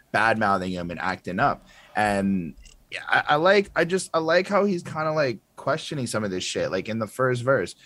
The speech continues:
"Fucked every girl that I wanted to fuck. Is that why you angry at me? Or are you angry 'cause no one's dead in my gang?" And it's like, "Are these, are these reasons why you're upset with me? Like, is this because of me, or is this because of what other things?"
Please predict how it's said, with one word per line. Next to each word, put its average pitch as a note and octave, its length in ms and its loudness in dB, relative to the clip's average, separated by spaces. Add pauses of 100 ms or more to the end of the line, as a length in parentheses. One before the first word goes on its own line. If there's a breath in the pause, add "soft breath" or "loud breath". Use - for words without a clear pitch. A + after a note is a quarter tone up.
(140 loud breath)
"Fucked A2+ 300 0
every B2 240 2
girl A#2 180 4
that A#2 120 2
I A2+ 40 4
wanted G#2+ 320 -2
to G#2+ 80 -8
fuck. A#2+ 280 0
Is E2 100 -6
that F2 180 2
why F#2 120 0
you G2 140 -2
angry G2+ 380 0
at D#2 100 -4
me? D#2+ 220 -8 (240 soft breath)
Or F2+ 120 2
are F#2+ 60 6
you F#2+ 120 2
angry G#2+ 320 0
'cause G#2+ 180 -2
no G2 160 2
one's G2 240 0
dead G2+ 240 2
in G2 100 0
my G2 140 0
gang?" F#2 420 -2
And E2+ 120 -10
it's - 180 -6
like, F2 400 0
"Are F#2 100 -2
these, G2 440 -6
are F2 100 -6
these G2 280 -4
reasons A#2 420 -2
why A2+ 180 2
you're A2+ 200 2
upset G#2+ 300 0
with F#2 160 -2
me? C#3 440 -2
Like, G2 580 -2
is G2 200 -4
this G#2+ 180 -2
because G#2+ 420 -2
of F#2+ 180 -2
me, C#3+ 280 0
or C#3+ 80 2
is A2+ 100 4
this G2+ 120 -6
because G2+ 340 -6
of G2 100 -4
what F#2+ 160 -2
other A#2+ 200 0
things?" F#2+ 280 -8